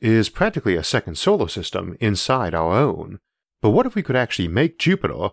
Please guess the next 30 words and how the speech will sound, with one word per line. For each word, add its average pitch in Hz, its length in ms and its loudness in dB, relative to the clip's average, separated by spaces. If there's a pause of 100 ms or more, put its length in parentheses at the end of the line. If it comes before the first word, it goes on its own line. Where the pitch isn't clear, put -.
(100)
a 98 140 0
second 87 440 -2
sun? 175 360 0 (1900)
In 131 140 4
Arthur 202 240 2
C 123 180 0
Clarke's - 380 0
classic 90 420 -2
novel 85 380 0
two 95 160 -4
thousand 82 440 -4
ten, 113 520 -4
the 95 180 2
sequel 95 440 0
to - 100 -2
the 90 100 2
legendary 90 540 0
two 104 180 -2
thousand 90 320 -2
one, 85 180 -2
A 69 60 -8
Space - 420 -2
Odyssey, - 520 -10 (260)
Jupiter 120 480 2
is 80 100 -2
turned 104 280 0
into 90 220 -4
a 82 40 -4
second - 400 -4
sun 110 460 -4